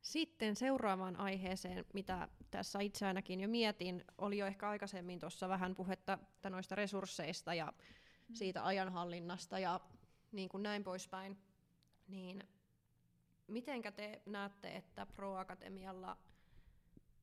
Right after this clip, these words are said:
Speaker 1: näkyykö teidän mielestä, on ainakin ollut puhetta, että tämmönen niin kuin uupumus ja väsymys
Speaker 2: Mm.
Speaker 1: ja kaikki tämmöiset on lisääntynyt tässä viime vuosien aikana, tai ainakin ne näkyy suuremmilta osin, niin ootteko te siinä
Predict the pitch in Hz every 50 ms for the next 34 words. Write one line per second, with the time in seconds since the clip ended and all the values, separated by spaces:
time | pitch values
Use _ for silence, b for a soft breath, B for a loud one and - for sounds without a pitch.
0 | - _ - - 220 220 - 233 208 190 196 196 196 196 185 185 185 185 185 180
1 | 185 180 - 196 190 190 190 185 185 190 185 185 185 190 185 - - 196 196 190
2 | 190 - - - 170 - - - - 180 180 180 185 185 185 185 185 185 196 196
3 | 196 - 226 214 208 202 - 180 185 147 180 - - - - - - - - 185
4 | 180 190 190 185 - 196 180 185 190 220 220 214 220 226 - 185 - - 185 185
5 | - 185 - 185 185 190 185 185 - - - 196 190 185 180 175 - 180 190 208
6 | 214 226 240 254 269 262 - - _ _ _ _ _ _ _ _ - 180 190 -
7 | 208 196 190 185 190 185 185 175 170 170 - 190 190 185 185 190 185 185 180 -
8 | 180 170 165 175 165 185 - 180 185 185 190 185 190 - - 175 156 175 - -
9 | - - - - 196 190 185 185 175 180 180 190 175 - 196 - 196 190 196 208
10 | 214 - 190 196 - - 185 - 196 190 185 180